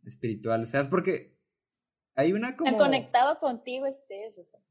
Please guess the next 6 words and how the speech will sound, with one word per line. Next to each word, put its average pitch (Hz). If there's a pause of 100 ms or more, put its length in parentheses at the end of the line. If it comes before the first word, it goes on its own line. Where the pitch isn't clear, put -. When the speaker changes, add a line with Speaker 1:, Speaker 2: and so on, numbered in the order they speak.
(280)
Speaker 1:
Ajá, 165
hay, 170
hay 185
como 226
una, 226
em, 120